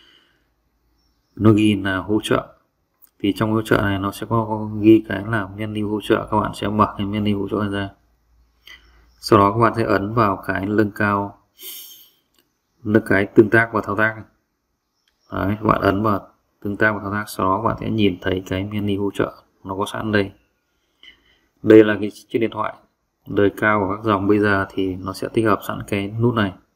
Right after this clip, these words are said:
giống như là iPhone. Thì các bạn dùng thì các bạn sẽ mở cái nút này ra. Khi bạn ấn vào thì cái nút này nó sẽ mất. Các bạn mở một tích chọn ra thì nó sẽ hiện lên. Đây là như này. Đó. Thế trường hợp mà các bạn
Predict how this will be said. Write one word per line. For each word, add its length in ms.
giống 240
như 100
là 120
iPhone. 320
Thì 100
các 60
bạn 280
dùng 260
thì 160
các 60
bạn 160
sẽ 160
mở 380
cái 100
nút 180
này 80
ra. 200
Khi 60
bạn 140
ấn 240
vào 300
thì 160
cái 100
nút 140
này 140
nó 80
sẽ 140
mất. 240
Các 60
bạn 240
mở 160
một 140
tích 140
chọn 260
ra 240
thì 60
nó 100
sẽ 100
hiện 180
lên. 180
Đây 140
là 80
như 160
này. 220
Đó. 320
Thế 220
trường 140
hợp 200
mà 60
các 60
bạn 180